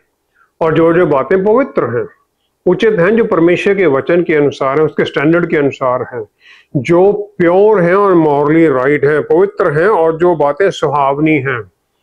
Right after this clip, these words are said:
पवित्र जो परमेश्वर की आज्ञा के अनुसार, उसकी इच्छा के अनुसार हैं, जो pleasing हैं, agreeable हैं, जो हमारे अंदर किसी तरह की कोई लड़ाई नहीं शुरू करती हैं। और फिर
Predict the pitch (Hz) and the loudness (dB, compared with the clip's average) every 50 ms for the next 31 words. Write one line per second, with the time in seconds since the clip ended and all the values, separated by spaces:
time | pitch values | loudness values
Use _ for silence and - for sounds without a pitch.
0 | _ _ _ _ _ _ _ - 160 156 170 185 185 - 208 185 170 170 160 160 | _ _ _ _ _ _ _ -4 0 0 0 0 0 -2 -2 -2 0 0 0 0
1 | 165 151 151 156 156 - - 190 170 165 - 190 190 190 190 - 135 143 147 139 | 0 0 0 0 0 -2 -2 -4 -4 -2 -2 -2 -2 -2 -2 -4 -4 -4 -2 0
2 | 156 160 165 - - 147 147 143 143 143 - 139 131 139 151 165 180 - 165 139 | 0 -2 -2 -2 -2 -2 0 -2 -2 -4 -4 -4 -2 -2 -2 -2 -4 -4 -4 -6
3 | - - 185 185 185 - 147 - - - - 151 151 147 143 147 147 135 127 123 | -4 -4 -4 -4 -4 -4 -8 -8 -6 -6 -4 -2 -2 -2 0 0 0 -2 -2 -2
4 | - 139 127 120 123 123 101 117 143 143 123 101 - _ _ _ - - _ _ | -4 -4 -4 -4 -4 -6 -4 -4 -2 -2 -4 -4 -8 _ _ _ -20 -20 _ _
5 | - 147 185 196 196 - - - 180 185 190 196 180 180 214 208 196 175 160 165 | -2 0 0 0 0 -2 -4 -2 0 0 0 0 0 0 2 2 2 2 2 2
6 | 175 170 151 151 151 147 143 165 170 170 165 170 160 156 170 160 135 147 165 185 | 0 0 0 0 -2 0 0 0 2 2 2 2 2 0 0 2 2 0 0 0
7 | 190 180 185 147 156 156 156 151 156 160 170 180 160 160 165 165 190 202 185 185 | 0 0 0 0 0 0 0 0 0 0 0 0 0 0 0 0 0 0 -2 -2
8 | 156 165 175 - 165 151 156 147 156 156 - 156 139 135 131 135 139 143 143 139 | -2 -2 -4 -2 -2 -2 0 0 -2 -2 -2 -2 -2 0 0 0 0 0 0 0
9 | 143 156 151 - 147 147 151 147 - 135 123 - _ 139 123 101 113 117 107 104 | -2 -2 -2 -2 -2 -2 -2 -2 -4 -8 -10 -10 _ -16 -16 -16 -16 -18 -20 -20
10 | _ _ _ _ _ _ _ _ _ _ _ _ _ _ _ _ _ _ _ _ | _ _ _ _ _ _ _ _ _ _ _ _ _ _ _ _ _ _ _ _
11 | _ - 147 165 170 160 - - - 180 180 208 226 220 - - - | _ -4 -2 -2 -2 -2 -4 -4 -2 0 2 2 2 0 -2 -4 -10